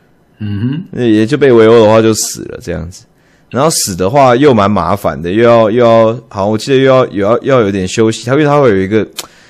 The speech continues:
Speaker 2: 类似有点虚弱的状态这样子，然后呢，回血也不知道该怎么办，一开始就也没资源这样，跟过去玩的那种练功型的游戏完全不一样。
Speaker 1: 对。
Speaker 2: 所以后来我就一直烤火，烤一烤之后，然后就不玩了。
Speaker 1: <laughs> 是因为它真的太，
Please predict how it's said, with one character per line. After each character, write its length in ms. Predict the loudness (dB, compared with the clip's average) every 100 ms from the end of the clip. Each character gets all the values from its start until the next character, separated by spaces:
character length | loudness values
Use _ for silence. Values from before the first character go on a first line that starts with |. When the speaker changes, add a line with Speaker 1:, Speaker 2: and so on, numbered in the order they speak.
| _ _
Speaker 2:
类 100 | -6
似 120 | -2 2
有 80 |
点 140 | 2 0
虚 220 | -2 -2
弱 140 | 0
的 100 | 0
状 220 | 0 -2 -2
态 240 | -4 -2
这 100 | -2
样 100 | -4
子， 60 | -4
然 80 | -4
后 80 |
呢， 140 | -2 -4
回 240 | -2 -2
血 180 | 0 -2
也 100 | -4
不 120 | -6
知 120 | -8
道 260 | 0 0 -2 -12 -20 -20 _ -6
该 140 | -4
怎 100 | -4
么 120 | -6
办， 280 | -2 0 0
一 60 | 0
开 80 |
始 60 | 0
就 120 | 2
也 120 | 2
没 200 | 0 -2
资 300 | -4 -8 -6
源 180 | -4 -6
这 100 | -6
样， 140 | -6 -2
跟 380 | 0 0 -2
过 160 | -2 -2
去 260 | -2 -6 -6 -6
玩 160 | -2 -2
的 80 |
那 80 | 0
种 100 | 0
练 160 | 0 0
功 180 | 0 -2
型 180 | -4
的 60 | -4
游 120 | -4
戏 160 | -2 -2
完 240 | 0 0
全 220 | 0 -2
不 180 | -2 -6
一 120 | -4
样。 160 | -6 -8 -14 _ _ _ -10
Speaker 1:
对。 100 | -8 -8 -12 -20 _ _ _ _
Speaker 2:
所 160 | -2
以 40 | 2
后 80 |
来 80 | 4
我 40 | 4
就 60 |
一 80 | 0
直 80 | -4
烤 200 | -4 -2
火， 140 | -2
烤 160 | -2 -4
一 40 |
烤 180 | -2 -4
之 100 | -2
后， 120 | -4
然 100 | -4
后 80 | -10
就 100 | -10
不 120 | -8
玩 140 | -10 -10
了。 100 | -16 _ _ _ _ -6
Speaker 1:
<laughs> 20 |
是 1300 | -6 -2 -2 0 -2 -4 -10 -20 -20 -20 -10 -8 -4
因 140 | -2 -2
为 40 |
它 220 | 0 -4
真 240 | -2 -2 -2
的 80 |
太， 420 | -2 -4 -4 -4